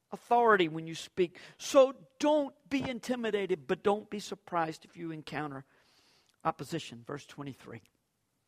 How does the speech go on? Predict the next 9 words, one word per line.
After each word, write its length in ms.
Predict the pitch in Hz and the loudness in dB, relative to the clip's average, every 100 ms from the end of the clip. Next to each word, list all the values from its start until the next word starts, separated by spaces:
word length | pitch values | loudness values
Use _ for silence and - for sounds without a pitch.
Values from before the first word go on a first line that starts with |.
| _ _ _ _ _ _ _ _ _ _ _ _ _ _ _ _ - | _ _ _ _ _ _ _ _ _ _ _ _ _ _ _ _ -4
And 120 | 190 | 0
immediately 840 | 190 214 277 285 180 - - - _ _ _ _ _ | 2 4 4 2 0 -2 -14 -20 _ _ _ _ _
there 160 | 165 185 | 4 4
was 360 | 190 220 214 - | 6 6 6 4
in 220 | 208 196 | -6 -2
their 120 | 190 | -4
synagogue 680 | 160 202 196 151 135 123 - | -4 -4 -4 0 -2 -2 -4
a 80 | 170 | -6
man 540 | 151 175 190 139 113 | -4 -2 -2 -4 -8